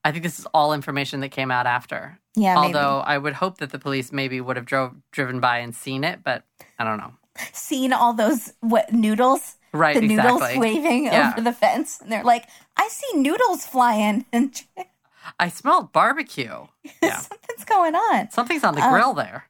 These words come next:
Speaker 2: what if they
Speaker 1: Yeah.
Speaker 2: just popped in? <laughs> They, like, just, "Hey,
Speaker 1: Yeah.
Speaker 2: guys, what are you cooking?
Speaker 1: What
Speaker 2: Can
Speaker 1: you
Speaker 2: I have
Speaker 1: doing?
Speaker 2: some?"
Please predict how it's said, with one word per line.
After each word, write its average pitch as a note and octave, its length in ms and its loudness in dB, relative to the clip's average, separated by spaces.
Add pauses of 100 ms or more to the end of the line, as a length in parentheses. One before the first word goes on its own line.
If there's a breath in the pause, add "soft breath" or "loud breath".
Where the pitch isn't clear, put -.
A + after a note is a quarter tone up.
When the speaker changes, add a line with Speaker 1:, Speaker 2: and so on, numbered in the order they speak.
(220)
Speaker 2:
what D4 140 6
if F#4+ 120 -4
they G4+ 100 0
Speaker 1:
Yeah. - 80 -4
Speaker 2:
just F#4 140 -8
popped G3+ 320 2
in? G3 380 0
<laughs> - 60 -20
They, C#4 160 2
like, A3 600 -4
just, - 320 -20
"Hey, - 100 0
Speaker 1:
Yeah. - 180 2
Speaker 2:
guys, D4 380 2 (360 loud breath)
what C4 160 2
are D4 40 -2
you E4 100 -2
cooking? C#4+ 500 -2 (220)
Speaker 1:
What F3 140 0
Speaker 2:
Can D4 180 2
Speaker 1:
you - 40 2
Speaker 2:
I - 60 6
have - 120 4
Speaker 1:
doing? C#3 100 0
Speaker 2:
some?" A#4+ 180 0